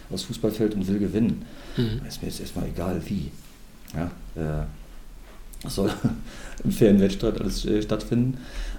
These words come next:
Speaker 1: Aber ob das jetzt schön aussieht oder Rumpelfußball ist, das ist mir jetzt erstmal egal. Am Ende willst du gewinnen. Und diese Saison war so sinnbildlich. Das hat beim D-F-B-Pokal begonnen und, äh, wir wurden immer gelobt für unsere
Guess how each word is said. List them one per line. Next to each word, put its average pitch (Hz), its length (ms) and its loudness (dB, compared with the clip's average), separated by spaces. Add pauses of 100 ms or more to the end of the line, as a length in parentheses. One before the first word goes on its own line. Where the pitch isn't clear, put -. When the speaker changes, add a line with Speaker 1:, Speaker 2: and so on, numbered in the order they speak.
Speaker 1:
Aber 92 440 4
ob - 80 -2
das 87 120 0
jetzt 85 140 -2
schön 135 180 4
aussieht 71 360 2 (280)
oder 82 300 4
Rumpelfußball - 640 2
ist, - 300 -6
das - 120 -6
ist - 40 0
mir 120 80 6
jetzt 117 100 2
erstmal 120 220 0
egal. 107 240 2
Am 67 100 0
Ende 110 420 2 (120)
willst 107 180 -2
du 117 60 0
gewinnen. 101 260 0 (420)
Und 92 280 -4
diese 95 180 2
Saison 92 460 2
war 92 160 0
so 87 240 -2
sinnbildlich. 90 580 2
Das - 80 -6
hat 82 140 -6
beim 87 140 -2
D-F-B-Pokal 87 680 0
begonnen 95 560 4 (400)
und, - 100 -4
äh, 92 160 -2
wir 95 80 2
wurden 98 200 2
immer 98 180 4
gelobt 98 380 2
für - 80 -2
unsere 92 340 4